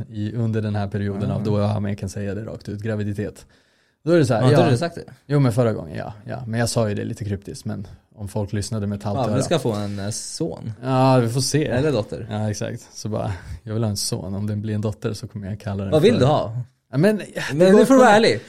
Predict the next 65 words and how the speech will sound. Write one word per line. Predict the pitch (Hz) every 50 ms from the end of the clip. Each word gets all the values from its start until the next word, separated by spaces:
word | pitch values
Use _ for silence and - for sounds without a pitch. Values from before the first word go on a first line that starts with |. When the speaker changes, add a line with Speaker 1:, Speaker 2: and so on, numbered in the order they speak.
| -
Speaker 1:
Det | 135 156
går | 160 226 240
faktiskt | 247 - 262 262 - -
upp | 226 - -
och | 196
ner. | 180 151 117 117 -
Det | 123 117 135 151
är | 151
lättare, | 160 180 175 - - - 185 160 139 123 123 - - 92
alltså | 127 131 110 107
det | 110 113
här | 110 113
är | 107 107
en | 107 104
urspårning, | 101 95 - - 113 104 - 92 - 113 -
men | 107 110 107 113
<laughs> | 131 117 - - - - - _ _ _ _ - - -
det | -
är | 120 135
Speaker 2:
Ja. | 143
Speaker 1:
lättare | 156 175 170 - - - 214 180 135 117 113
med | 113 107 104 107
en | 104 104
pojke, | - 110 107 104 - 113
tycker | 110 - 123 - -
jag. | 104 110 143
Speaker 2:
Tycker | 190 214 202 - 101
du | -
verkligen | - - - - -
det? | -
Speaker 1:
För | 123 123
att | 107
jag | 139 139 139
tycker | - 180 170 175 - 151
det | 139 139
är |
lättare | 135 139 131 135 - 131 120
för | 113 - 120
att | - -
jag | 117 110 107 -
kan | 113 110
känna | 104 - 110 110 120
igen | 139 151 147 120 107
mig | 104 - -
i |
det. | - - - - 101
Speaker 2:
Mm. | 98 110 113 123 147 170 165 -
Speaker 1:
Men | 110 107
jag | 104
hade | 110 110 101 104
tyckt | 101 110 101 -
att | 107 98 92
det | 104
varit | 95 98 95 92
supermysigt | - - 104 - 110 104 143 165 117 104 98
med | 107 101
en | 101
tjej. | - 139 - - - _ _ _ _ -
Speaker 2:
Mm. | 104 110 120 131 -
Speaker 1:
Så | _ - 113 104 101 104
det | 98 110
är | 107
så | - - 107
här, | 95 - - - 107 107 113
ja. | 113 - -